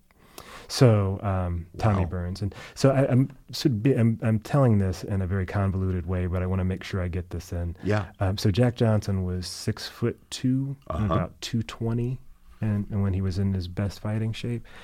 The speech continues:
Speaker 1: And Tommy Burns, who he beat for the heavyweight title, was five-foot-seven and a hundred and seventy-five pounds.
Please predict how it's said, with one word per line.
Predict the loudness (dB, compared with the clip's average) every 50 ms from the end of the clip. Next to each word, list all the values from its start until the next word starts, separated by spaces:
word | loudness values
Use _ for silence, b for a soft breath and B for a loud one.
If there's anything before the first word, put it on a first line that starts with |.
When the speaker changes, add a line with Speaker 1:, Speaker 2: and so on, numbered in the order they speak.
| B B B B 0
Speaker 1:
And | 2 2 2 2 2
Tommy | 2 2 4 4 2 2
Burns, | 2 0 0 0 2 0 0 -2 -4 -6 -8 -10 -8 -6
who | -4 -2
he | -2
beat | -2 -2 -4 -4 -4
for | -4 -4
the | -2 -2
heavyweight | -2 -2 -2 -4 -4 -6 -6
title, | -6 -6 -4 -4 -4
was | -4 -6 -6 -8
five-foot-seven | -10 -8 -4 -4 -2 -4 -4 -6 -8 -10 -10 -12 -18 -10 -6 -4 -2 -2 -2 -2 -2 -4 -4 -4
and | -6 -6 -6
a | -6
hundred | -6 -6 -4 -4 -4 -4 -4
and | -4 -6
seventy-five | -6 -6 -6 -6 -4 -4 -6 -6 -8 -10 -10 -10 -10 -10
pounds. | -10 -10 -10 -10 -10 -12 -16 -18 -20 b